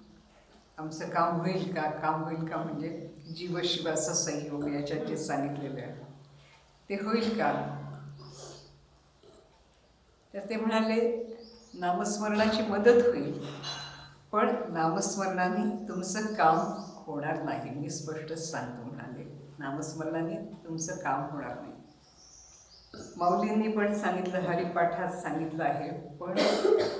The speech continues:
नामस्मरण करता करता असं काहीतरी होतं की ज्यामुळे मनुष्य ध्यानात जातो. यासाठी नामस्मरण करायचं, पण स्वतंत्रपणे मी फक्त नामस्मरणच करेन,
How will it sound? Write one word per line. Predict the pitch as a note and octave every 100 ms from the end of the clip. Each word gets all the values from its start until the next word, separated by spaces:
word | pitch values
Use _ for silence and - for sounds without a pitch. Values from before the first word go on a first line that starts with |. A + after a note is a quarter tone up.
| - - -
नामस्मरण | F3 F3 G3 A3+ - A3+ A#3 A#3+ A#3 A3+
करता | F#3 F#3 F#3 B3 B3
करता | A#3+ A#3 A#3+ A#3
असं | - - A#3 A3
काहीतरी | F#3+ F#3+ G3
होतं | F#3 E3+ D#3+ D#3+
की | D#3+ - - F#3+ F3
ज्यामुळे | D#3+ D#3 D3+ D#3 D#3+ - - - - - -
मनुष्य | D3+ D3 D3+ - D3+ E3
ध्यानात | D#3+ D3 E3+ E3
जातो. | - A2+ - - - - - - _ _ _ _ _ _ F#3
यासाठी | F#3 G3+ A#3 G#3 A3+
नामस्मरण | F#3 F3 - - E3 E3 E3+
करायचं, | C#3+ C3 - - - - - - - - -
पण | G#3
स्वतंत्रपणे | G#3 G#3 F#3+ G#3+ A#3 A#3 A3+ A3+
मी | A3+ A#3
फक्त | A3+ A3+ A#3+ A#3
नामस्मरणच | A#3+ G#3+ G#3 G3+ G3+ G#3 G#3
करेन, | F3+ C#3 C3 -